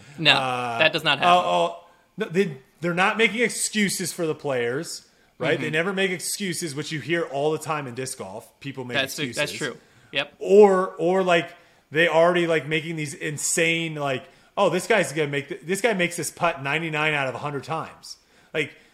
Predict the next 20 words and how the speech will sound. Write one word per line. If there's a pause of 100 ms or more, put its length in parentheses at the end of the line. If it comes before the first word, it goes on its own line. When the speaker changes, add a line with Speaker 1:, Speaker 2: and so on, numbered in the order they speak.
(140)
Speaker 2:
they
make
insane
numbers
where
it's
like,
you,
you
literally
have
statistics. (300)
If
you
Speaker 1:
Just
Speaker 2:
really
Speaker 1:
use
Speaker 2:
wanna
Speaker 1:
those.
Speaker 2:
look,